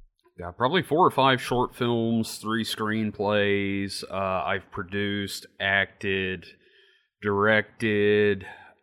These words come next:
edited. I've done, uh,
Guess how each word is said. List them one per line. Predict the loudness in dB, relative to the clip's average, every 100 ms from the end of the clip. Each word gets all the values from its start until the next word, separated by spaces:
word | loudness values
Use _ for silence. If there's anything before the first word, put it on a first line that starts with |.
| _ -2
edited. | 2 2 2 2 2 2 0
I've | -2 -4 -2
done, | -4 -4 -6 -12 _ -6
uh, | -2 -2 -4